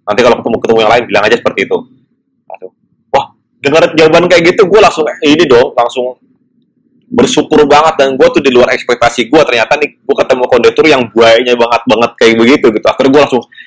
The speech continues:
gue cium tangan tuh tangannya, "Pak," mm, gue kayak begitu, "Pak, terima kasih, Pak, ya Allah, Bapak baik banget dah," dan gitu. "Bapak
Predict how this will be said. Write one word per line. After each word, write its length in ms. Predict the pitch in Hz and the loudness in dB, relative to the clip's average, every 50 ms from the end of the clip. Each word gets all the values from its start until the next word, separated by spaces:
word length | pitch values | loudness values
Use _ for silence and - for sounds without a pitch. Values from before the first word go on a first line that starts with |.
| _ _ | _ _
gue 180 | _ - 123 131 - | _ -2 0 0 0
cium 240 | - 135 135 117 127 | 0 -2 -2 -2 -2
tangan 400 | - - 135 143 147 156 151 147 | -2 -2 0 0 0 0 -2 -2
tuh 80 | 143 127 | -2 -2
tangannya, 320 | 135 131 131 131 135 131 | 0 0 0 0 0 -2
"Pak," 480 | 123 - - 156 165 165 165 160 - - | -2 0 2 2 4 4 4 4 2 0
mm, 720 | 185 185 180 180 185 180 180 180 185 180 185 190 180 156 | -4 -4 -4 -2 -4 -4 -2 -2 -2 0 0 0 0 0
gue 160 | 131 120 120 | -2 -2 0
kayak 140 | 127 131 135 | 0 0 0
begitu, 240 | 147 - - - 123 - _ _ _ _ _ _ _ _ - | 0 0 -2 -4 -4 -6 _ _ _ _ _ _ _ _ -2
"Pak, 400 | 139 131 123 120 123 127 131 - | 0 2 2 4 2 2 2 2
terima 240 | 143 139 135 131 - | 0 0 0 -2 -2
kasih, 240 | 147 135 - 156 | -2 -2 -2 0
Pak, 560 | 170 165 156 151 156 170 170 170 185 156 127 139 | 2 2 2 2 2 2 2 2 2 2 2 2
ya 80 | 127 | 2
Allah, 560 | 120 123 127 131 131 127 127 127 127 135 135 | 0 2 2 2 2 4 4 4 4 2 2
Bapak 160 | - - - 123 | 2 0 0 2
baik 160 | 117 120 120 | 0 2 2
banget 240 | 117 113 117 123 - | 2 0 0 0 0
dah," 160 | - 123 120 | -2 -2 -2
dan 160 | 110 107 104 101 104 | -2 -2 -2 -2 -4
gitu. 160 | 104 110 104 - _ _ _ _ - _ - - - | -4 -4 -6 -8 _ _ _ _ -18 _ -16 -10 -4
"Bapak 160 | - 117 120 | -2 0 2